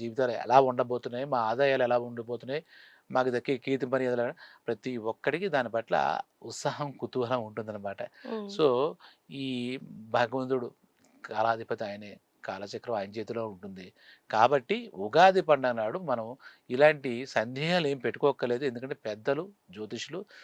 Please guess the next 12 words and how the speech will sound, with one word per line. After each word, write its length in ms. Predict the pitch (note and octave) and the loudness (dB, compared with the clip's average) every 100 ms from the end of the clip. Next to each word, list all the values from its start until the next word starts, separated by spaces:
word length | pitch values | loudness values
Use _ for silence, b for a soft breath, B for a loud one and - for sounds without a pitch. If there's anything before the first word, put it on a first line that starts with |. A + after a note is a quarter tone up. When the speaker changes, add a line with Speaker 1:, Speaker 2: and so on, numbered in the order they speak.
| B B A2+ | B B -10
Speaker 1:
ముప్పై 260 | G#2 C#3+ D3+ | -4 0 4
తారీఖు 260 | D3+ C3+ A#2+ - | 6 4 0 -4
ప్రమాణపూర్వకంగా 760 | A2 B2+ C#3+ B2+ A#2+ A#2+ A#2+ B2+ | 0 4 4 2 -4 -6 -6 -6
చేసుకోండి, 520 | A2+ A2+ - A#2 A2+ F3+ - - A2+ | -6 -8 -4 -4 -4 -8 -10 -12 -10
అన్ని 160 | B2 A#2+ | -8 -4
ప్రమాణాలు 380 | A2 A2+ B2+ A#2 - | -4 0 0 0 -2
చూపించారు 520 | A#2 C3+ C#3+ C3 G3 A3 b b _ - | -10 -2 2 2 2 -4 b b _ 4
ధార్మిక 300 | A#2 B2+ A#2 | 4 4 -2
సంస్థలన్నీ 400 | B2 A2+ A#2 A2 G#2+ | -2 -2 -8 -6 -2
కూడా. 160 | B2+ A3+ - b b - | 0 -2 -6 b b -2
ఈ 120 | F3 G#3+ | 0 2
సంవత్సరం 460 | D#3+ C#3 B2 - F#3+ | 0 -2 -4 -4 -6